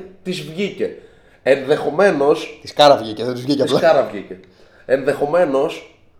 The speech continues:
Speaker 1: κάτι αντίστοιχο να μπορούσε να είναι ο Πλάθα ή ο κάθε Πλάθα στο
Speaker 2: Ακριβώς,
Speaker 1: μπάσκετ.
Speaker 2: ακριβώς.
Speaker 1: Αλλά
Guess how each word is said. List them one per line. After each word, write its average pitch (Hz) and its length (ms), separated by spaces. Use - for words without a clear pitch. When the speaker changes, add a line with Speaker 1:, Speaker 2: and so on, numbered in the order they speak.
Speaker 1:
κάτι 170 240
αντίστοιχο 190 380
να 196 100
μπορούσε 185 320
να 180 80
είναι 185 320
ο 139 40
Πλάθα 185 800
ή 190 160
ο 196 140
κάθε 196 280
Πλάθα 180 640
στο - 140
Speaker 2:
Ακριβώς, 151 200
Speaker 1:
μπάσκετ. 107 300
Speaker 2:
ακριβώς. 120 480
Speaker 1:
Αλλά 220 540